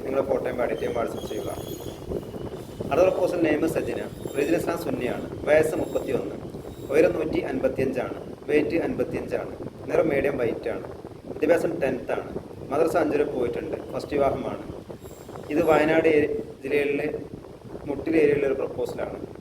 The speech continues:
പിതാവ് ഹോട്ടലിലാണ് ജോലി ചെയ്യുന്നത്, മാതാവ് വീട്ടമ്മയാണ്.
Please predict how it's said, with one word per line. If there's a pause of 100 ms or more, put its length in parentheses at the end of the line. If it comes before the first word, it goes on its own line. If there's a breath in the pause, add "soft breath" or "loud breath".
പിതാവ് (100)
ഹോട്ടലിലാണ്
ജോലി
ചെയ്യുന്നത്, (600)
മാതാവ്
വീട്ടമ്മയാണ്.